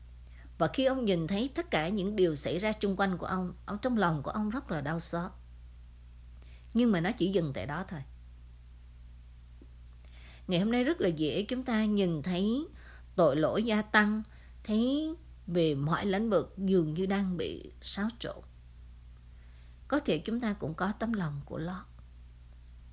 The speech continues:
Nhưng mà Ngài muốn chúng ta nhiều hơn nữa, không phải chỉ để được cứu cho mình, được Chúa xưng công bình cho mình,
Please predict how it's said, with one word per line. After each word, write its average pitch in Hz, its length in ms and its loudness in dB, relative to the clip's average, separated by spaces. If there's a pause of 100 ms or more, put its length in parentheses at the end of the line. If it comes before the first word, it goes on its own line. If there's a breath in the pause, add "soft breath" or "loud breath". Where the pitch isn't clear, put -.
(220)
Nhưng 254 180 6
mà 226 80 6
Ngài 180 220 4
muốn 208 280 4
chúng 285 140 -4
ta 240 180 0
nhiều 190 360 4
hơn 170 240 0
nữa, 160 300 -4
không 254 240 0
phải 185 160 2
chỉ 180 320 2
để 180 280 2
được 185 260 0
cứu 233 300 4
cho 240 80 4
mình, 170 280 2 (840 soft breath)
được 180 240 6
Chúa 254 120 4
xưng 269 280 0
công 247 200 4
bình 160 220 2
cho 170 120 0
mình, 165 240 -2